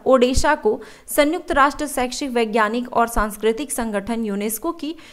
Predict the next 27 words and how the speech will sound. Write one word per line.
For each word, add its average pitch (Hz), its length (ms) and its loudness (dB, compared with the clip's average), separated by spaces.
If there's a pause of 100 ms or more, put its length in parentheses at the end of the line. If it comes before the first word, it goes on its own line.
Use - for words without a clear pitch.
(160)
विश्व 320 260 0
विरासत 277 440 2
सूची 233 380 -6
में 247 160 -2
शामिल 254 380 0
किया 170 260 -2
गया 147 220 -10
है। 185 400 -14 (1000)
लद्दाख 262 520 6
का 339 80 10
पहला 277 420 6
जैव 262 360 2
विविधता 254 540 0
विरासत 240 520 2
स्थल 247 320 -4
किसे 285 300 -4
घोषित 233 420 -4
किया 196 240 0
गया 160 240 -4
है? 185 360 -10 (2250)
आंसर 254 400 6
है 339 100 4
ऑप्शन 262 460 4
सी, 202 380 -6 (380)
यायातसो 277 680 4
झील 214 340 -2
को। 170 280 -8